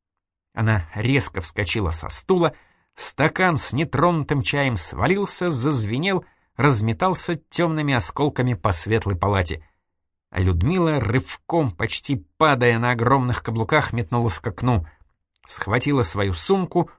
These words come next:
бросилась к выходу и уже с порога крикнула: "Хочешь, Митрофанова, честно? Мне очень жаль, что ты ещё тогда не сдохла, но жди, ты всё равно умрёшь, очень скоро!"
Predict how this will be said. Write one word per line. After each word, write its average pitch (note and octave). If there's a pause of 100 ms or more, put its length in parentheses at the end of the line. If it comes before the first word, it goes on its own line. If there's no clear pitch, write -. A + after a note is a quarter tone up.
(160)
бросилась B2
к -
выходу G2+ (420)
и A2
уже G2+
с -
порога B2
крикнула: F#2+ (580)
"Хочешь, -
Митрофанова, B2
честно? A#2+ (500)
Мне C#3
очень D#3
жаль, B2+
что -
ты C3
ещё B2+
тогда B2+
не B2
сдохла, G2+ (400)
но G#2
жди, G#2 (200)
ты B2
всё A#2+
равно C#3
умрёшь, A2 (240)
очень A2+
скоро!" G2